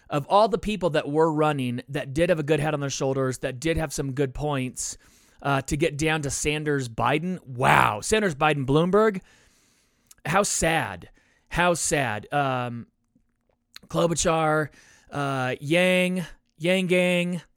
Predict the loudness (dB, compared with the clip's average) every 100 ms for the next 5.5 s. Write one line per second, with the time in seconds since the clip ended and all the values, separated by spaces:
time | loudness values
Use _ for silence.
0 | -12 -8 -6 -6 -6 -6 2 4 4 2
1 | -2 -4 -2 -2 -4 -6 -4 -4 -2 -4
2 | -6 -6 -6 -6 -4 -2 -2 0 0 2
3 | 0 0 0 2 4 4 2 -4 -4 -2
4 | -4 -4 -4 -4 -4 -6 -8 -8 -10 -10
5 | -8 -8 -6 -10